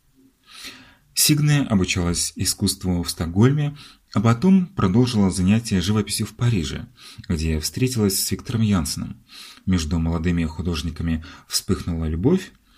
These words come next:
и свадьба не заставила себя ждать. Церемония бракосочетания состоялась в Швеции, а медовый месяц молодожёны –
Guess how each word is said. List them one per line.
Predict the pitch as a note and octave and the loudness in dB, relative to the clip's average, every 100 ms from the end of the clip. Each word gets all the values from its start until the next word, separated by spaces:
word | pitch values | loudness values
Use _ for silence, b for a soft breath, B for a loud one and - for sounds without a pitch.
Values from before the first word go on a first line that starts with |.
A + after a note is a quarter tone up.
| b - | b -4
и | |
свадьба | G#2+ F#3+ G3+ D3+ | -2 2 2 4
не | A2+ | 4
заставила | F2+ - G#2+ G2 F2+ | 4 2 0 0 0
себя | E2 D#2+ | -2 -4
ждать. | D2+ D2 C2 - _ B B B B - | -4 -6 -8 -14 _ B B B B -2
Церемония | A2+ G#2+ A2 G#2 G2+ G2 - - | 4 6 8 8 6 4 -2 0
бракосочетания | G2+ G2 G2+ G#2+ - - C#3+ C3 A#2 | 2 2 0 -4 -4 -2 0 0 0
состоялась | - - E2+ F#2+ F#2 - B B B | -2 -4 -2 0 0 -2 B B B
в | - | -4
Швеции, | A#2+ A2+ - - D#2+ - B B B _ | 0 0 0 -8 -10 -12 B B B _
а | G#2+ | 4
медовый | G#2+ G#2 G#2 | 4 6 4
месяц | D3+ F3+ D3+ - | 4 0 -6 -4
молодожёны – | E2+ D#2 D#2+ G2 B2 G2+ - | -2 -2 0 2 4 2 -2